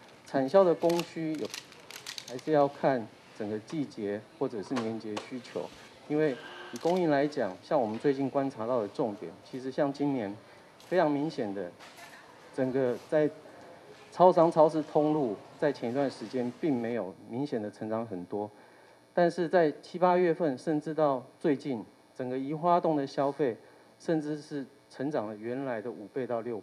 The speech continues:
倍。所以每个地方的销-，销售状况跟每个地方的需求，会随着不一样的，呃，时空背景，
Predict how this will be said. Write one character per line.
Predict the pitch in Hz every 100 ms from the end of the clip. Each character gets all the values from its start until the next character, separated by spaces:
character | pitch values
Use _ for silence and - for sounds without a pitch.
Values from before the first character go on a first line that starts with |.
| -
倍。 | 98 85 - - - - -
所 | 196
以 | 226
每 | 165
个 | 139
地 | 143 185
方 | 185 170
的 | 139
销-， | 135 170 156 160 - -
销 | - 165
售 | 165 170 131
状 | 190 151
况 | 131 - 135 98 - _
跟 | 160
每 | 156
个 | 110
地 | 113 139
方 | 135
的 | 120
需 | - 131
求， | 127 - 87 - - - _ _ -
会 | 165
随 | - 123
着 | 123 123
不 | - 165
一 |
样 | 143 147 120 -
的， | 107 101 - _ _ _ _
呃， | 110 104 101 107 _ _ _ _ _ _ _ _ _ -
时 | - 131
空 | 160
背 | 175 175
景， | 123 95